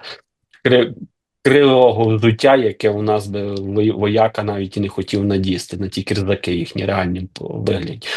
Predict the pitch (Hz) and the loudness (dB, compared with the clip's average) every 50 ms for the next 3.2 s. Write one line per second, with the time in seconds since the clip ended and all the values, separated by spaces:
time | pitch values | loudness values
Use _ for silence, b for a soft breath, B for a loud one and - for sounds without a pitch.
0 | B B _ _ - 196 220 - 151 131 127 117 110 - 131 123 123 113 107 - | B B _ _ 2 2 4 6 6 6 4 4 2 2 0 2 2 2 2 0
1 | 101 98 95 104 101 104 101 98 98 95 90 98 101 92 95 101 107 117 127 143 | -2 -2 -2 -2 -2 0 0 0 -2 -2 -2 -4 -4 -2 0 0 0 2 2 2
2 | 139 139 127 - - 120 107 117 113 107 113 110 107 104 101 92 87 - - - | 0 0 -2 0 0 0 0 2 0 2 2 2 2 0 -4 -4 -6 -8 -10 -4
3 | - 104 98 | -2 -2 -2